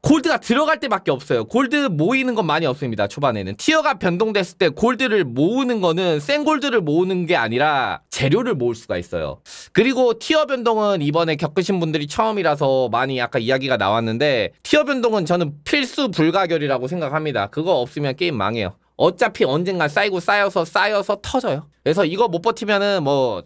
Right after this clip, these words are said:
어쩔 수 없지. 그리고 난 지금 사 티어 때문에 지금 이거 어찌해야 되냐, 뭐, 게임 점리만의 이야기가 나오는 게 난 지금, 지금, 지금 이해가 잘 안 되거든.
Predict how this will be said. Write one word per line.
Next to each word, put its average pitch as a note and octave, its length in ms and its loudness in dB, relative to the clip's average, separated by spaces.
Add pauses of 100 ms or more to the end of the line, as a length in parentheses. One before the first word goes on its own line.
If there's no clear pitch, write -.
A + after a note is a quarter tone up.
(140)
어쩔 C#3+ 200 -6
수 D3 100 -6
없지. - 240 -10 (240)
그리고 D3+ 240 0
난 B2 220 0
지금 G2+ 200 -4
사 A#3 200 -2
티어 - 220 0
때문에 F#2+ 520 0
지금 F#2 200 -6
이거 G2 160 0
어찌해야 C3 320 0
되냐, F2+ 360 -2
뭐, D#2+ 160 -6
게임 F3+ 220 -4
점리만의 B2 480 -2
이야기가 G#2+ 380 -4
나오는 F#2 260 -4
게 F2 80 -6
난 E2+ 160 -4
지금, - 260 -10
지금, C#2+ 280 -10
지금 - 180 -16
이해가 C3+ 340 -2
잘 - 140 -10
안 D#2 120 -10
되거든. E2+ 380 -8